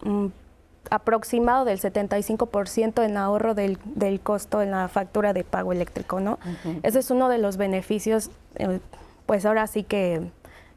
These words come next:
Speaker 1: que dentro de las escuelas, dentro de los hogares y a nivel social. La otra parte es,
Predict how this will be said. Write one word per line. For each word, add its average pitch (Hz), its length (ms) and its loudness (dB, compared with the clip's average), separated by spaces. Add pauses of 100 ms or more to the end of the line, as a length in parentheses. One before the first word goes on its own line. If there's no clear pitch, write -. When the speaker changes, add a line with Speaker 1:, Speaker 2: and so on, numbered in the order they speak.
Speaker 1:
que 190 260 2
dentro 220 340 4
de 208 80 4
las 185 240 0
escuelas, 240 460 2
dentro 208 260 0
de 196 100 0
los 185 220 -2
hogares 220 360 0
y 196 60 -2
a 180 60 -2
nivel 175 320 0
social. 175 400 -4 (680)
La 226 140 6
otra 262 220 2
parte 262 480 2
es, - 260 -6